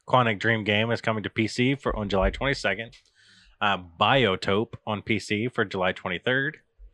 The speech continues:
Uh, The Division Two, Episode One, the D C Outskirts Expeditions D L C.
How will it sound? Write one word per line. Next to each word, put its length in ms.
Uh, 120
The 80
Division 380
Two, 260
Episode 400
One, 360
the 60
D 180
C 220
Outskirts 540
Expeditions 840
D 180
L 120
C. 420